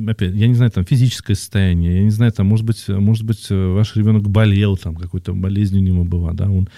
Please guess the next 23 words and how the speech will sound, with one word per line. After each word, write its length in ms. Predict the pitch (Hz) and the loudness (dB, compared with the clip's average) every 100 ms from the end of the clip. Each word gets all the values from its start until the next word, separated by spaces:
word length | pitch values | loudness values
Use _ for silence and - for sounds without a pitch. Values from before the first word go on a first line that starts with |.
| - - | -20 -4
пропустил 520 | 107 104 120 - 131 | -2 2 0 2 0
достаточно, 600 | 104 101 - 107 - 95 - - - - - - | 0 -2 0 -2 0 -4 -4 -12 -20 -20 -18 -4
а, 260 | 90 87 | 0 0
большой, 580 | 87 95 92 - 110 107 98 | 0 0 -2 0 2 2 2
а, 200 | 98 92 | 0 2
большой, 440 | 98 - 117 104 - - - - - | 0 0 0 0 -2 -18 -20 -16 -6
а, 180 | 82 87 | -2 2
временной 500 | 104 110 113 113 110 | 4 4 4 4 2
пласт 360 | 117 117 110 | 2 0 0
в 40 | - | -4
школе 380 | - 117 113 | -2 2 4
не 180 | 104 101 | 4 2
был, 200 | 87 92 | 0 0
у 80 | 92 | 2
него, 380 | 101 107 117 113 | 2 2 2 2
м, 540 | 110 107 104 101 95 | 2 2 2 0 0
он 180 | 107 117 | 2 4
не 80 | 117 | 4
смог, 480 | - 123 131 - - - - - | 2 0 0 -2 -20 -20 -16 -2
не 100 | 110 | 0
смог, 400 | - 127 123 - - | 2 2 0 -4 -4
а, 420 | 127 110 107 104 104 101 _ - - - - - | 0 2 4 2 0 -6 _ -20 -20 -20 -20 -10
м, 500 | 156 104 98 98 95 | -2 0 2 2 0